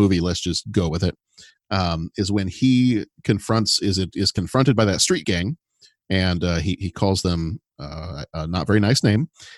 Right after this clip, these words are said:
And they then proceed to beat him into the ground.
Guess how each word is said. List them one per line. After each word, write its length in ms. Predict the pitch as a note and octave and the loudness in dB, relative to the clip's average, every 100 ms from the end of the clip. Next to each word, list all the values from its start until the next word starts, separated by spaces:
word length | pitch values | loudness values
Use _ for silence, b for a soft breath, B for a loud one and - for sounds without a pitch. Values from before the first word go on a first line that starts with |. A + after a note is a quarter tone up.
| B - | B -2
And 360 | G#2 F#2+ G2 | 2 2 2
they 340 | F#2+ G2+ G2+ G2+ | 2 2 4 4
then 280 | F#2+ G2+ G2+ | 2 0 0
proceed 400 | G2+ - F#2 E2+ | -2 -2 -2 -4
to 340 | - F2 E2+ - _ _ - E2 | -2 0 -2 -4 _ _ -20 -2
beat 160 | B2 A#2+ | 0 2
him 160 | G2+ | 0
into 140 | F#2 D#2+ | 0 -4
the 80 | - | -4
ground. 400 | A#2+ E2+ F2 | 0 0 -2